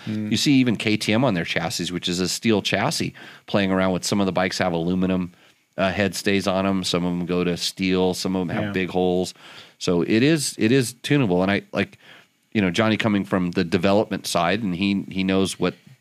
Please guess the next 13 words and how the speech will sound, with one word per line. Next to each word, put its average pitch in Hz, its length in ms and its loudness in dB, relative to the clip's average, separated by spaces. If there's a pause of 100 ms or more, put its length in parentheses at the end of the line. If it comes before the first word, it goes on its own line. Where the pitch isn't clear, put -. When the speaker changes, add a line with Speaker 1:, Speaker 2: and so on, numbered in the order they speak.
Speaker 2:
the, 87 240 -2 (260)
what 101 280 -4
they 92 160 0
like 85 260 -2
to 95 80 -4
feel 101 380 -2
and 80 260 -4
how 92 220 -2
they're 87 160 -2
supposed 92 340 -4
to 90 60 -4
work. 90 340 -2
And, 82 160 -6